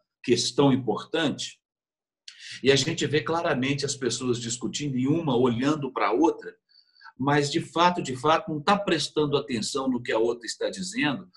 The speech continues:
pra processar aquela informação e, de repente, tentar acrescentar algum elemento à sua própria opinião. Às vezes a gente tá ouvindo o outro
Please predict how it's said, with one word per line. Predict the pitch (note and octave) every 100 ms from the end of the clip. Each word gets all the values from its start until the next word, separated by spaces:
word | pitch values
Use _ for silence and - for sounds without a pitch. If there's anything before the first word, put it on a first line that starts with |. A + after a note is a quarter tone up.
| - -
pra | B2 A#2+
processar | E3+ F3 - B2+ - B2+
aquela | B2+ C3 A#2
informação | A2+ A#2 G#2+ G2+ G2 D3 D3
e, |
de | C#3+
repente, | D3 D3 D3 D3 -
tentar | D#3+ B2+ C#3 C#3+ C#3+ - -
acrescentar | C#3+ E3 D#3+ D#3+ D3 D3
algum | D3 C#3+ D3+
elemento | D3+ B2 B2 C3+ C3+
à |
sua | B2+ C3 B2
própria | B2+ A#2 B2
opinião. | C3+ C3 G#2 F#2 - - -
Às | A2+
vezes | C3+ D3
a |
gente | D#3+ F3+ -
tá | - D3
ouvindo | B2+ A#2 A#2 G2
o | G2+
outro | D#3 C#3+ -